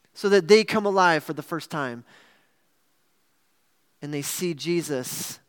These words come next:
They, they, they see the face of Christ. They see, not literally, but they, they can see,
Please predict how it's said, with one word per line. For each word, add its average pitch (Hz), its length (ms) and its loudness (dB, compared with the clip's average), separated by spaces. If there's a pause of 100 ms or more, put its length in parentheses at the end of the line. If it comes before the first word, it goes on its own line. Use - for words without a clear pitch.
(180)
They, 160 80 -8
they, 196 200 2
they 202 160 4
see 226 140 -2
the 190 100 2
face 196 360 0
of 160 100 -8
Christ. 135 460 -4
They 165 100 -2
see, 208 500 -4 (320)
not 185 200 0
literally, 185 540 8
but 170 160 -2
they, 185 160 2
they 190 260 2
can 185 220 -4
see, 156 440 -2